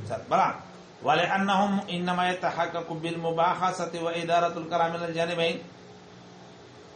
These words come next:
او بله خبره دا ده چې دا علم چې دی، دا متحقق کردي بالمباحثه، چې په دا شو بحث مباحثه کې،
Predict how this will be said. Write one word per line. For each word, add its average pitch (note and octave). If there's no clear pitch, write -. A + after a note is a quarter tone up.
او C#3
بله G3
خبره F#3
دا F#3
ده E3+
چې C3
دا B2
علم G3+
چې E3+
دی، F3+
دا F3
متحقق E3
کردي E3+
بالمباحثه، E3
چې C#3+
په D3
دا F3
شو D#3+
بحث E3+
مباحثه E3
کې، B2